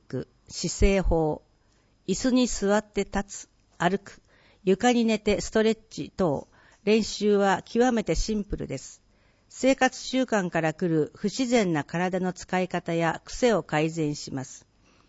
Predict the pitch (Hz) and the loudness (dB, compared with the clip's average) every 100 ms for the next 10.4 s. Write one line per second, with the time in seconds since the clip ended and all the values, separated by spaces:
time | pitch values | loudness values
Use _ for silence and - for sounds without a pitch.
0 | _ _ - 180 - 202 - _ _ _ | _ _ -2 -2 0 -2 -2 _ _ _
1 | _ _ - - 240 240 233 220 214 202 | _ _ -10 -2 2 2 2 4 4 4
2 | 208 190 175 170 220 220 196 160 143 - | 2 2 2 0 0 2 2 0 -2 -4
3 | 208 226 202 175 185 247 247 - 180 185 | 0 2 4 2 0 0 0 0 -2 -2
4 | 190 - - 151 143 131 131 170 156 - | -4 2 4 4 0 -6 -4 -4 -4 -6
5 | - - _ _ _ - - 180 190 180 | -12 -16 _ _ _ -8 -4 0 4 4
6 | 175 - - 226 214 214 208 - 196 175 | 2 0 0 2 4 2 0 -2 -2 -2
7 | 143 131 - - _ _ _ _ _ 190 | -4 -4 -6 -12 _ _ _ _ _ 0
8 | 185 175 170 156 - _ _ - 214 220 | 2 2 2 0 -2 _ _ -6 0 0
9 | 208 208 202 185 190 180 175 165 202 185 | 0 -2 -2 -2 0 2 2 2 2 2
10 | 139 135 151 107 | 2 0 0 -2